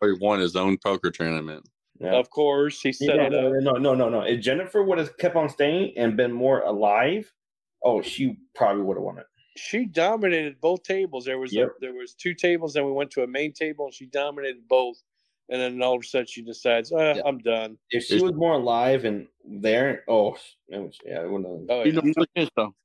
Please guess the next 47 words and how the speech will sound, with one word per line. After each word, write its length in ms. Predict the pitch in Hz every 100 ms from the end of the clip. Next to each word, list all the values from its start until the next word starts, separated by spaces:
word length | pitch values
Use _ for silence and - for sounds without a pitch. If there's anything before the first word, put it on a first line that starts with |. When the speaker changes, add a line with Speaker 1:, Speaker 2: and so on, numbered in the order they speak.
| 139
Speaker 4:
Who 100 | 175
was 140 | 175
the 100 | 160
banker? 480 | 131 143 165 117 92 _ _ _ _ -
Chris? 240 | 147 160
Speaker 3:
Uh, 160 | 120 127 - _ -
was 220 | 139 165
it 60 | 190
Chris? 220 | - 208 - -
Speaker 2:
We 120 | 147
mean, 260 | 151 143 113
we 160 | 123 139
mean 180 | 135
banker. 380 | 110 110 98 95 -
We 120 | - 120
mean 180 | 117
banker. 360 | 107 101 92 98 127
Speaker 4:
The 100 | 127
banker. 540 | 147 165 185 123 104
Chris 240 | - 175 175
is 140 | 180
the 100 | 160
banker. 440 | 147 170 165 139 120
He 140 | 135
was 180 | 151 143
in 120 | 135
charge 300 | 131 143 127
of 140 | 120
Speaker 3:
Yeah. 40 | 120
Speaker 4:
the 80 | 120
vault. 380 | 135 139 120 - - _ _ -
Speaker 3:
All 200 | 135 156
of 80 | 185
a 20 |
Speaker 2:
Oh, 60 | 185
Speaker 3:
sudden, 180 | 151 143
Speaker 2:
yeah. 60 |
Speaker 3:
he 80 | 143
just 260 | 139 135 -
got 180 | 135 123 _ _
chips 320 | - 147 -
out 80 | 127
of 160 | 117
Speaker 2:
<laughs> 400 | 233 202 175 160
No, 240 | 147 139 131
no. 640 | 120 117 147 127 113 113 -
Speaker 4:
Pocket 380 | 160 170 - 170